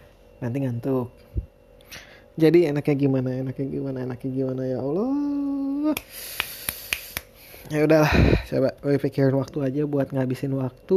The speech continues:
dari setengah lima sampai jam enam. Jam enam pasti gue bakal siap-siap, eh, terus langsung berangkat ke kantor. Sampai kantor, baru tidur di sana.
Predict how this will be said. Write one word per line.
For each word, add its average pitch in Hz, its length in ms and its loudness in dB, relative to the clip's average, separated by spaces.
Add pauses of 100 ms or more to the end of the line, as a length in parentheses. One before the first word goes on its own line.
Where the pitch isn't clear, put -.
dari 147 240 4
setengah 147 300 -8
lima 139 340 0
sampai 156 300 -2
jam 135 140 -2
enam. 123 280 -6 (640)
Jam 120 160 -6
enam 135 360 -8 (280)
pasti 139 240 -12
gue 139 160 -4
bakal 131 240 -4
siap-siap, 127 680 2 (380)
eh, 143 320 -2
terus 170 160 -6
langsung 139 280 -6
berangkat 127 360 -4
ke - 40 -14
kantor. - 440 -12 (240)
Sampai 139 240 -8
kantor, 190 720 -4 (500)
baru 123 240 2
tidur 120 400 -2
di 113 140 -4
sana. 120 260 -10